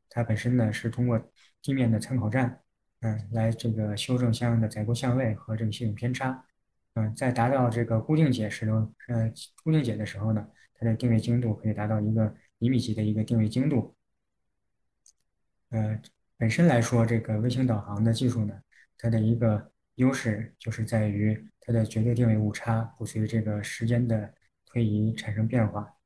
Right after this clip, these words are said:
啊，但是它的一个定位误差会受到相应的环境的一个影响。然后另外它的解算报文呢，它的周期会比较长，它的一个数据更新频率呢，目前常用的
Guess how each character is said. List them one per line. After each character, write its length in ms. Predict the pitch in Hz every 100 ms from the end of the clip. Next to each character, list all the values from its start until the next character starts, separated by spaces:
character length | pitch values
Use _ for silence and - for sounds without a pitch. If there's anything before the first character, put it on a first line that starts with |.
| _ _ -
啊， 140 | 117
但 160 | 131 127
是 40 |
它 200 | 127 135
的 120 | 123
一 120 | 110
个 100 | 120
定 160 | 123 127
位 60 | 117
误 80 |
差 200 | 110 117
会 160 | 117 127
受 160 | 120 113
到 220 | 110 104
相 220 | - 123
应 40 |
的 80 | 117
环 220 | - 101 110
境 200 | 147 123
的 80 |
一 120 | 101 101
个 120 | 98
影 80 | -
响。 180 | - - _ _ _ _ _ _ _
然 100 | -
后 60 | 120
另 100 | 147
外 120 | 143
它 120 | 131
的 120 | 139 127
解 160 | 113
算 180 | 107 123
报 160 | 143 113
文 220 | 104 120
呢， 200 | 120 - _ _ -
它 100 | 117
的 80 |
周 160 | 107 139
期 240 | 135 143
会 180 | 143 123
比 60 | 101
较 160 | 107
长， 340 | 98 - 107 120
它 140 | 131
的 240 | 117 110 110
一 100 | 110
个 160 | 113
数 140 | 110 123
据 100 | 110
更 140 | 123
新 140 | 127
频 200 | 123 107
率 120 | 117 113
呢， 120 | 101 _ _ _
目 120 | 127
前 180 | 117 120
常 240 | - 113
用 200 | 135 135
的 200 | 107 101